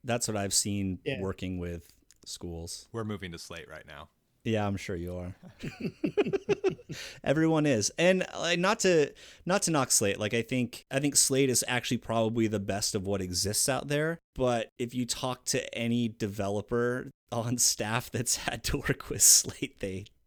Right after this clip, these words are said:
Speaker 1: are not happy.
Speaker 2: I've struggled even with making email templates for it.
Speaker 1: Yeah.
Speaker 2: And this was, you know, four or five years ago. So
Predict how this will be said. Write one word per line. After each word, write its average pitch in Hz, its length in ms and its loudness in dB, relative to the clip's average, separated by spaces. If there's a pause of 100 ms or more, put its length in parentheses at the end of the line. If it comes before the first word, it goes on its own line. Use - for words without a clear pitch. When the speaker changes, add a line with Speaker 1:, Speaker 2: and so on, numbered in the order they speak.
(400)
Speaker 1:
are 107 120 -6
not 92 240 -6
happy. 90 480 -12 (460)
Speaker 2:
I've 185 220 -2
struggled 160 420 0
even 151 240 0
with 139 140 -4
making 131 380 -4
email 135 320 -2
templates 120 420 -8
for 113 220 -10
it. 104 80 -8
Speaker 1:
Yeah. 110 160 0
Speaker 2:
And 127 120 -4
this 151 220 -4
was, 123 320 -6
you 135 100 -4
know, 117 140 -6
four 131 200 -4
or 127 40 -2
five 113 260 -8
years 131 220 -2
ago. 110 320 -12
So 117 260 -6